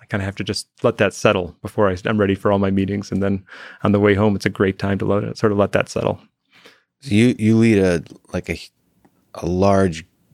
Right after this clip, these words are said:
Speaker 2: group of people. I mean, you're, is there days where you're like, "Oh shit,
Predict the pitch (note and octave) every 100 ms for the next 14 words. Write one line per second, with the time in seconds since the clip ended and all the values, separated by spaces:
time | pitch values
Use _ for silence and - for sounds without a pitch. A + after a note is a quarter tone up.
0 | - G2 F#2 - - - F#2+ F2 D#2+ F#2
1 | - _ _ _ _ _ _ - - F2
2 | E2+ E2+ F2 E2+ C#2+ - _ _ _ _
3 | _ _ _ _ _ _ _ _ _ -
4 | G2+ G2+ G#2+ F#2 G2 G2+ G2 F#2+ F2+ F2+
5 | F2+ F2 E2+ D#2+ - _ _ _ _ _
6 | - E2+ F2+ - G2+ E2 -